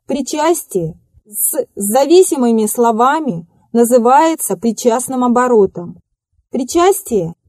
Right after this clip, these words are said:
пылающее, имеет зависимое слово ярко. Пылающее «ярко», причастный оборот.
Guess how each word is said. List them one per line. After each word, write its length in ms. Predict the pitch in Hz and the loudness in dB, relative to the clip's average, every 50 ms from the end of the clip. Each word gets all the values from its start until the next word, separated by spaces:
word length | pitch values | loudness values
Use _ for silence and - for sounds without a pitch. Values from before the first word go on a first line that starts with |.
| _ _ | _ _
пылающее, 880 | - 277 392 - 262 247 226 233 247 240 - - - 294 294 302 330 349 _ _ _ _ _ _ _ _ - | -12 -8 -2 0 2 2 2 2 0 -2 -4 -8 -10 -10 -10 -10 -12 -12 _ _ _ _ _ _ _ _ -12
имеет 640 | - 285 285 294 311 349 381 403 349 262 - - - | -10 -8 -6 -4 0 0 0 0 0 -2 -6 -10 -14
зависимое 760 | - 214 208 247 240 240 254 285 294 - - 311 285 254 240 240 | -10 -4 0 2 4 4 2 0 -6 -8 -6 -4 -2 -2 -2 -2
слово 560 | 240 - 247 233 240 254 269 269 285 285 294 - _ - | -2 -2 0 2 4 4 4 2 0 -4 -6 -8 _ -12
ярко. 760 | 233 220 214 262 285 269 233 196 185 - - 180 170 - _ _ _ _ _ _ _ _ _ _ - - | -10 -8 -4 0 2 2 2 2 -2 -8 -14 -16 -16 -16 _ _ _ _ _ _ _ _ _ _ -12 -4
Пылающее 840 | - 277 269 277 302 330 359 370 349 330 - - - 320 320 320 320 | -2 -2 0 2 4 4 6 4 4 2 0 -4 -4 -2 -2 -2 -2
«ярко», 680 | 302 285 269 294 285 240 214 196 196 - 180 175 - _ _ _ _ | -4 -4 -2 0 2 2 2 0 -4 -10 -16 -18 -18 _ _ _ _
причастный 720 | - 220 233 220 - - 240 226 254 262 - 269 262 247 247 | -6 -4 -4 -4 -2 -2 0 0 0 -2 -2 -4 -2 -2 0
оборот. 460 | 247 233 262 269 247 240 190 180 | 2 2 2 2 2 2 0 0